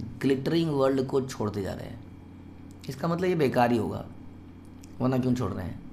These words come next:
परम दृष्ट्वा निवर्तते। तो ये बात intelligent आदमी समझ सकता है, इसलिए कहते हैं यजंती ही सुमेधसा। One who is intelligent enough can only understand this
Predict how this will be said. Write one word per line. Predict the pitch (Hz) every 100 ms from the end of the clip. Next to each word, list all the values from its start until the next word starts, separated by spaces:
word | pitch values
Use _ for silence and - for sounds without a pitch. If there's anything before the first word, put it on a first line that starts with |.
| - - - - - -
परम | 110 107
दृष्ट्वा | 107 104 104
निवर्तते। | 101 92 82 - - - - - - - - - - - - - - - -
तो | 117
ये | 104 127 151
बात | 135 131 135 - -
intelligent | 117 110 120 127 135 131
आदमी | 120 117 113
समझ | - -
सकता | - 92 -
है, | - - - - - - - - - - -
इसलिए | - 107 107
कहते | 101 101
हैं | 104 98 98 98 101 107
यजंती | 107 123 131 127
ही | 113 120
सुमेधसा। | 117 - 107 110 107 - 104 - - - - - - - - - - - - 107
One | 123
who | 139
is | 143 131
intelligent | 123 113 123 156 151 165 139
enough | 131 131
can | 131 123 123
only | 127 131 127
understand | 117 117 - - 82
this | -